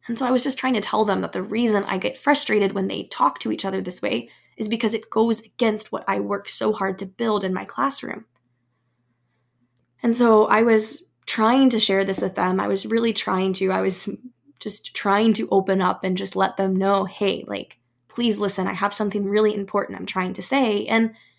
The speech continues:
in the middle of me saying this, somebody said some joke, and a few people in the class started laughing very loudly, and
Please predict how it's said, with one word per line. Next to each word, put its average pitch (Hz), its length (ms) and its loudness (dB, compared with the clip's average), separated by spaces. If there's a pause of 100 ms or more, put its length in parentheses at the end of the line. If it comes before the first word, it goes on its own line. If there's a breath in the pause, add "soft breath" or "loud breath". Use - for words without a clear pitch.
(380 loud breath)
in 220 120 4
the 220 80 6
middle 220 260 4
of 208 80 4
me 202 140 0
saying 285 400 2
this, 208 420 -2 (880)
somebody 202 360 0
said 202 200 -2
some 240 220 2
joke, 202 400 4 (760)
and 190 460 0 (220)
a 180 60 -14
few 220 240 -2
people 240 220 4
in 240 60 2
the 233 80 -2
class 185 600 2 (220)
started 196 300 -2
laughing 190 380 2
very 190 260 0
loudly, 196 520 0 (840)
and 226 480 4